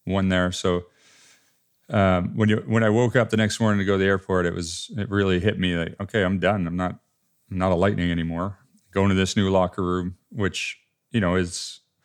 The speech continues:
it's intimidating 'cause it's not your locker. You had all your, your trainers knew your routines. I had my same seat on the bus. I had my, I went out on the ice same time. My warm-up was the same. I had all these things. And now you're going in this new locker room and you, you don't know what's going on. So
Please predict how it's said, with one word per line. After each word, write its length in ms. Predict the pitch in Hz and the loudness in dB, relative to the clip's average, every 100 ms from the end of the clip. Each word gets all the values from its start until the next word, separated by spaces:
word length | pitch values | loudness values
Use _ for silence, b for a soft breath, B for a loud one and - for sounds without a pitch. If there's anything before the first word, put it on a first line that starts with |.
| b b b | b b b
it's 140 | 127 147 | -2 0
intimidating 540 | 135 104 95 92 117 | 2 2 2 2 0
'cause 140 | 98 90 | 0 -2
it's 160 | 85 | -2
not 160 | 98 98 | -2 0
your 160 | 95 | 0
locker. 220 | 92 85 - | 0 -2 -4
You 140 | 92 | -6
had 100 | 98 | -2
all 180 | 92 90 | 0 2
your, 240 | 90 87 - | 0 -2 -6
your 120 | 95 | -8
trainers 420 | - 104 101 92 | 0 2 2 2
knew 60 | 101 | 2
your 160 | 92 | 2
routines. 640 | 92 92 98 90 90 90 - b b b - | 0 -4 -4 -2 -2 -6 -12 b b b -4
I 60 | |
had 100 | 87 | 0
my 120 | 90 87 | 0 0
same 260 | 101 95 | 0 -2
seat 260 | 92 107 95 | 0 0 0
on 80 | 98 | 0
the 60 | |
bus. 420 | 85 87 90 85 | 0 0 0 -2
I 60 | 82 | -8
had 80 | 78 | -6
my, 240 | 80 80 80 b b b b | -4 -4 -6 b b b b
I 60 | - | -4
went 160 | 82 95 | 0 2
out 80 | |
on 80 | 98 | 4
the 80 | 95 | 4
ice 160 | 98 92 | 2 2
same 240 | 101 92 | 0 -2
time. 240 | 98 92 | 0 -2
My 80 | 87 | -2
warm-up 380 | 78 104 104 92 | -2 0 0 -2
was 120 | 95 | -6
the 80 | 95 | -6
same. 300 | - 95 87 | -4 -2 0
I 40 | |
had 100 | 90 | 0
all 100 | 98 | 2
these 260 | 107 104 - | 2 0 0
things. 360 | 127 107 92 90 | 0 0 -2 -2
And 260 | 87 - | -4 -4
now 160 | 98 98 | -2 0
you're 160 | 98 | 0
going 160 | 95 95 | 0 -2
in 60 | 90 | -4
this 160 | 85 | -6
new 100 | 98 | -4
locker 320 | 90 95 - | 0 -2 -2
room 140 | 92 85 | -4 -2
and 360 | 82 - 117 | -6 -10 -14
you, 440 | 95 87 90 87 87 | -12 -10 -8 -10 -12
you 120 | - | -8
don't 160 | 90 90 | -4 -2
know 80 | 87 | -2
what's 220 | 85 - | -4 -6
going 260 | 95 87 80 | -4 -2 -4
on. 160 | 80 | -6
So 220 | - 87 | -4 -4